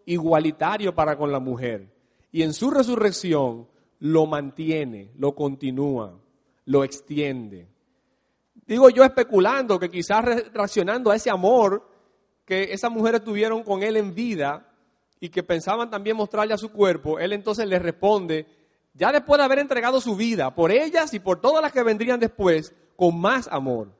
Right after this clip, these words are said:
¿Cómo nos llama eso a nosotros hoy como cristianos, tanto a los hombres como a las mujeres? ¿Cómo respondemos a ese ejemplo que nos da Jesús?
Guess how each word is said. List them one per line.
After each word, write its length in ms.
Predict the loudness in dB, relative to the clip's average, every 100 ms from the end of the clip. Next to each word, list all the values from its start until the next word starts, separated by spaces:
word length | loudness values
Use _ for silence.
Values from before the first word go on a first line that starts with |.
| _ _ _ _ _ _ _ _ _ _ -6
¿Cómo 180 | -2 2
nos 140 | 4
llama 320 | 2 2 0
eso 160 | 0 0
a 60 |
nosotros 640 | -2 0 0 2 0 -2 -2
hoy 340 | 4 4 4 -2
como 240 | -6 -6
cristianos, 760 | -6 -8 -4 -2 -4 -8 -16 _
tanto 320 | -8 -8 -4 -2
a 60 |
los 200 | -2 -4 2
hombres 440 | 4 6 2 0
como 220 | -2 -2
a 40 | -2
las 100 | -2
mujeres? 420 | -4 -2 -2 -6
¿Cómo 220 | -4 -2
respondemos 1040 | -2 -2 -2 -2 -4 -6 -6 -12 -18 -20 _ _ _ _
a 120 | -6
ese 260 | -6 -4 -6
ejemplo 520 | -6 -4 -4 -2 -4 -4
que 120 | -4
nos 100 | -4
da 140 | -6
Jesús? 500 | -6 -8 -8 -10 -14